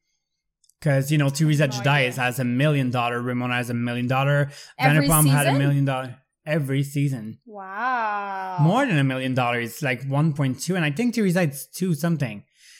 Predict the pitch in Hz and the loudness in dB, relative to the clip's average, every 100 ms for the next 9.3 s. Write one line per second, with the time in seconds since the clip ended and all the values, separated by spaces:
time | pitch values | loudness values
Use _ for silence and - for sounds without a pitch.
0 | _ 139 143 185 220 208 180 151 151 151 | _ 0 4 2 2 0 2 2 2 2
1 | 143 180 185 175 135 127 120 120 120 110 | 0 0 2 2 0 -2 -2 -2 -2 -2
2 | 120 113 123 147 104 - _ _ - 214 | -4 -2 0 0 -4 -16 _ _ -8 0
3 | 135 127 135 131 120 117 147 156 143 131 | 0 0 -2 -2 -2 -2 0 0 0 0
4 | 135 139 139 143 320 - 254 254 349 - | 2 2 2 0 2 2 2 -2 -6 -6
5 | 370 - 196 - - _ - - - _ | -6 -6 -6 -12 -20 _ -20 -20 -20 _
6 | - - - 139 131 - 135 - 156 131 | -20 -10 -4 -2 -4 -8 -10 -6 -4 -4
7 | 113 - 107 - 185 226 - - - - | -6 -14 -18 -14 -14 -10 -10 -10 -12 -16
8 | 226 262 254 233 196 202 208 202 190 117 | -10 -10 -8 -10 -10 -10 -10 -4 -4 -4
9 | 190 - | -4 -4